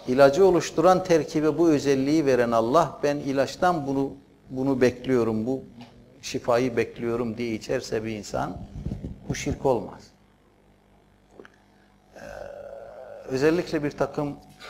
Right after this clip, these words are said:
Selefi, Vehhabi çevrelerde sıklıkla dile getirilen bir meseledir bu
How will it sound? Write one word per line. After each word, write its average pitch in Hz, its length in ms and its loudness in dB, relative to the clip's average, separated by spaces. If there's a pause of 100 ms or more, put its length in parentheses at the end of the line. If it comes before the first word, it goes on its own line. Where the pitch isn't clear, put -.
Selefi, 143 840 -4 (240)
Vehhabi 120 640 0
çevrelerde 113 680 -4
sıklıkla 110 600 -8
dile 107 200 0
getirilen 104 680 -2
bir 104 120 -4
meseledir 101 760 -6
bu 95 180 -6